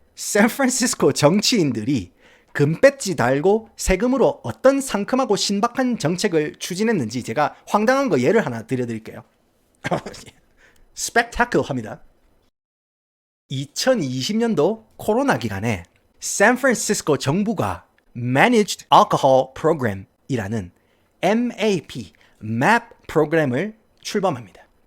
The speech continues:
이게 뭐냐면은 정의로운 샌프란시스코 시민들 기부금이랑 정부 예산 합쳐가지고 이백만 달러, 그러니까 한화로 한 이십칠억, 삼십억 가까이 되는 돈을 꼬라박아가지고 노숙자들한테 술을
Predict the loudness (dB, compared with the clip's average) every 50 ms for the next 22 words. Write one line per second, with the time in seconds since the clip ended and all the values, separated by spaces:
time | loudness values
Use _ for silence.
0 | _ -12 -6 0 4 4 4 4 4 0 0 2 2 2 0 0 -4 -14 _ _
1 | _ -8 -2 0 0 2 2 4 6 6 4 4 2 -2 -4 -10 -12 -6 0 0
2 | 0 2 2 0 0 0 -2 -8 -6 0 0 0 0 0 -2 -2 -2 0 0 0
3 | 0 2 2 2 0 0 -4 -6 -6 -6 -4 -4 -2 0 0 2 2 2 2 2
4 | 2 0 -2 -8 _ _ _ _ -8 -2 -2 0 0 0 0 0 0 0 0 0
5 | -2 -2 -4 -4 -2 0 0 0 -2 -4 -10 _ _ _ _ -4 -4 -2 2 2
6 | 2 2 2 2 2 0 0 -2 -4 _ _ _ _ _ _ -8 -4 0 4 4
7 | 4 4 2 0 0 0 -2 -2 -4 -4 -6 -4 -4 -4 -2 0 0 -2 -2 -2
8 | -10 _ _ -6 -6 -4 -2 -2 -2 0 -2 -2 -4 -8 -10 -12 -10 -10 -8 -6
9 | -4 -4 -4 -4 -2 -2 2 4 4 2 2 0 -14 _ -8 -2 -2 0 0 2
10 | 2 0 0 -2 -4 -4 0 2 2 2 2 0 -2 -2 -2 -4 -4 -6 -10 -16
11 | -14 -8 -6 -4 -2 -4 -2 2 2 4 4 4 2 2 0 -2 -8 -8 -4 0
12 | 0 0 0 -4 _ _ _ _ -8 -2 0 0 0 0 -2 -4 -8 -10 _ _
13 | _ 2 4 6 6 8 6 6 4 4 4 4 4 2 0 -4 -8 -10 -10 -8
14 | -4 -2 -2 -2 -2 -6 -10 -14 -8 -2 0 4 6 8 6 6 6 2